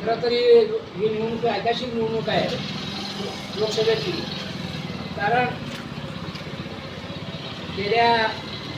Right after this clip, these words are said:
ज्याप्रमाणे या देशामध्ये हुकुमशाही, हुकुमशाहीचं, हुकुमशाहीचं वा-, हुकुमशाहीची वाटचाल सुरू चालू आहे.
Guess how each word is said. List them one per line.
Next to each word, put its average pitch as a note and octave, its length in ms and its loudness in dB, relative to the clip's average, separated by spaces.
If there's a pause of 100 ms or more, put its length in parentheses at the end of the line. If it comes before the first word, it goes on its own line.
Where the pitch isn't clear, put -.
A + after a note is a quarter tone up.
(1160)
ज्याप्रमाणे A#3 720 4 (580)
या G#3+ 80 0
देशामध्ये B3 600 6 (1900)
हुकुमशाही, A#3+ 680 10
हुकुमशाहीचं, B3 600 8
हुकुमशाहीचं A#3+ 640 6
वा-, A#3 200 6
हुकुमशाहीची - 600 2
वाटचाल A#3 380 2
सुरू - 220 -2
चालू A3+ 180 4
आहे. A3+ 180 6